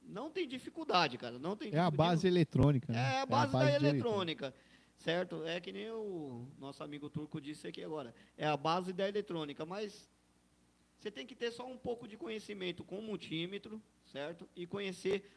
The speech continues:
Speaker 1: o uso da fonte. O uso
Speaker 2: É,
Speaker 1: da
Speaker 2: eu
Speaker 1: fonte
Speaker 2: sempre bato nisso.
Speaker 1: é o essencial na sua bancada, tá, gente? O uso da fonte é o essencial.
Speaker 2: Saber utilizar a fonte de
Speaker 1: Saber
Speaker 2: bancada é
Speaker 1: utilizar.
Speaker 2: fundamental.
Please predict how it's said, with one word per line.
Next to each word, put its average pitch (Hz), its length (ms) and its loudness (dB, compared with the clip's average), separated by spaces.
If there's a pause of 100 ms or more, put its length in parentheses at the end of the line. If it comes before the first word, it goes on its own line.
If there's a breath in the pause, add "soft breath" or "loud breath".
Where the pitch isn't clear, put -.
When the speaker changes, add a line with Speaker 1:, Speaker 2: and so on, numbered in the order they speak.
Speaker 1:
o 156 120 4
uso 185 260 4
da 185 160 2
fonte. 123 420 -10 (100)
O 135 440 -2
uso 190 140 2
Speaker 2:
É, - 20 0
Speaker 1:
da 151 140 6
Speaker 2:
eu 139 80 4
Speaker 1:
fonte 151 520 8
Speaker 2:
sempre 147 160 8
bato 113 320 6
nisso. 107 200 -2
Speaker 1:
é 156 120 8
o 180 140 10
essencial 175 1080 4
na 175 120 2
sua 185 260 2
bancada, 165 520 2
tá, 143 180 2
gente? 127 420 -2
O 143 100 2
uso 165 260 4
da 151 160 2
fonte 151 320 -2
é - 20 4
o 160 40 4
essencial. 160 540 0
Speaker 2:
Saber 127 460 10
utilizar 135 540 6
a 131 60 6
fonte 127 280 4
de - 40 -10 (120)
Speaker 1:
Saber 139 240 6
Speaker 2:
bancada 131 300 6
é 127 60 6
Speaker 1:
utilizar. 135 180 6
Speaker 2:
fundamental. 143 640 6